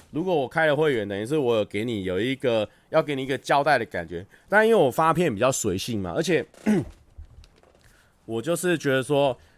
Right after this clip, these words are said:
我的影片只对我自己交代啊，不会想要 care 到任何人，所以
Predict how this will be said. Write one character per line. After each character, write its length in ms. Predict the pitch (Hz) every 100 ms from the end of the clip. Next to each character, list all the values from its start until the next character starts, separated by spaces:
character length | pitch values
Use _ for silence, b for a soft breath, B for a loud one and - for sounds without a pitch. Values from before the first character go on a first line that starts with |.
| b
我 300 | - 117 113
的 80 | 113
影 120 | 117
片 220 | 117 160 131
只 120 | 113
对 160 | 151
我 120 | 139 101
自 120 | 135
己 60 |
交 240 | 104 127 113
代 200 | 131 117
啊， 140 | 98
不 120 | 92
会 80 | 117
想 160 | 131 104
要 180 | 110 - _ -
care 300 | - 143 117
到 160 | 127 127
任 180 | 127
何 140 | 110 90
人， 200 | 85 82
所 160 | 135 170
以 140 | 123